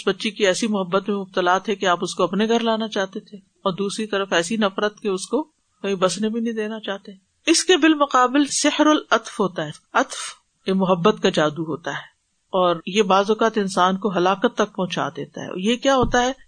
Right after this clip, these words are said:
اس میں زیادہ تر عورتیں انوالو ہوتی ہیں کہ جو ایسے جادوگروں کے پاس جاتی ہیں کہ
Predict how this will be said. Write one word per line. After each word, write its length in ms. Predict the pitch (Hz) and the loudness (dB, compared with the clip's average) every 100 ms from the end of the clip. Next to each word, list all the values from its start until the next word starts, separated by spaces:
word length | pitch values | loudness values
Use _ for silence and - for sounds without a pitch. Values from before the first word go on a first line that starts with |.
| - | -2
اس 220 | 254 - | -2 0
میں 80 | 285 | 2
زیادہ 220 | 220 233 | 4 4
تر 180 | 247 226 | 4 4
عورتیں 360 | 208 196 226 | 4 2 0
انوالو 380 | 208 185 170 180 | 2 4 2 2
ہوتی 260 | 170 175 180 | -4 -6 -8
ہیں 100 | 190 - - _ _ | -10 -14 -20 _ _
کہ 100 | 214 | 2
جو 380 | 220 220 208 196 - | 6 6 4 -2 0
ایسے 420 | 190 190 226 208 165 | 0 2 4 4 4
جادوگروں 500 | 185 180 190 190 185 | 2 2 2 0 0
کے 120 | 185 | -2
پاس 240 | 175 180 170 | 0 0 2
جاتی 380 | 165 165 185 190 | 0 0 -4 -8
ہیں 100 | |
کہ 140 | 190 | -6